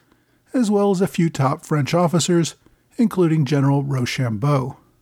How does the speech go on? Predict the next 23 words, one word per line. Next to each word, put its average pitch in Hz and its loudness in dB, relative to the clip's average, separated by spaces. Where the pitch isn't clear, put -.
During 254 2
the 185 2
years 165 2
he 139 0
had 120 -2
been 135 -2
away, 143 -2
Washington 175 0
had 143 0
instructed 135 -2
a 123 -2
great 202 -2
many 160 2
changes 135 0
to - -16
be 127 -2
made 139 2
to - -4
Mount 123 -4
Vernon 120 -2
and 123 -2
its 113 -8
grounds. 131 -2